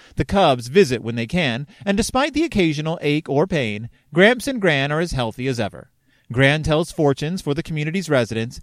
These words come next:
and Gramps offers his political insights to anyone within hearing range, which fortunately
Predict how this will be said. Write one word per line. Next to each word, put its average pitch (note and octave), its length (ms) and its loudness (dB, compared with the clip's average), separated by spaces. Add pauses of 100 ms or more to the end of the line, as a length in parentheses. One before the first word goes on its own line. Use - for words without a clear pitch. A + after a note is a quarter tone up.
(180)
and A3 160 4
Gramps G#3+ 320 4
offers F3 380 -2
his E3 180 -2
political G3+ 460 2
insights A2 560 -4
to D3+ 180 0
anyone C#3 340 0
within B2 240 -2
hearing C#3+ 320 0
range, G#2 400 -6
which C#3+ 200 -6
fortunately B2 680 -2